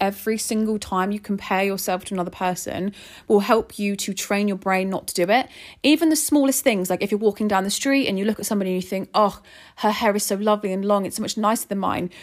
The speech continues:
pull yourself up on it straight away. Train yourself not to do it, because sometimes it becomes second nature. Like, comparing yourself to somebody doesn't mean that you're sitting there scrolling through social media,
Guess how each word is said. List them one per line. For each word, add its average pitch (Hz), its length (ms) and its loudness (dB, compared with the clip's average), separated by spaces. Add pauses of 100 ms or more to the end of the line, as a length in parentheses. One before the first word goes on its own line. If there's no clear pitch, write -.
(160)
pull 233 200 6
yourself 240 280 4
up - 160 0
on 185 100 0
it - 100 -4
straight 190 420 0
away. 175 360 -2 (260)
Train 233 460 2
yourself 196 440 0
not 202 380 2
to - 100 -10
do 196 160 2
it, 175 140 -2
because 208 260 -2
sometimes 226 440 2
it - 60 -4
becomes 196 360 -4
second 196 280 -4
nature. 202 460 0 (640)
Like, 214 260 4 (160)
comparing 254 320 4
yourself 262 220 2
to - 40 -8
somebody 214 220 0
doesn't 208 240 4
mean 214 140 0
that 190 60 -2
you're 196 100 -4
sitting 202 340 -2
there 190 140 0
scrolling 196 520 2
through 202 160 -4
social 196 320 -4
media, 190 460 0